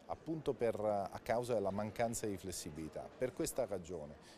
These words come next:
il Parlamento ha chiesto sin dall'inizio di avere flessibilità e il Consiglio, dopo una lunga trattativa, l'ha concessa. L'ha concessa piena, quindi senza limiti,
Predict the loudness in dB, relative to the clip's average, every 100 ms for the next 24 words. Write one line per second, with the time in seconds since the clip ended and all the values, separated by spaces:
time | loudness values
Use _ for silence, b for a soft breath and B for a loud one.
0 | B -6 0 2 2 0 -2 -4 -2 -2
1 | -2 -4 -6 -4 -4 -4 -6 -8 -8 -6
2 | -6 -4 -4 -6 -4 -4 -4 -4 -6 -8
3 | -8 -6 -8 -8 -16 B B -4 -2 -2
4 | -6 -6 -4 -2 -2 0 0 0 -2 -4
5 | -4 -4 -4 -4 -2 0 0 0 -2 -2
6 | -4 -4 0 2 0 -2 -10 -8 -8 -10
7 | -10 -8 -6 -6 -6 -4 -2 0 0 0
8 | 0 0 0 -6 -12 -6 -4 -2 -2 -2
9 | -2 -2 -2 -2 -6 -8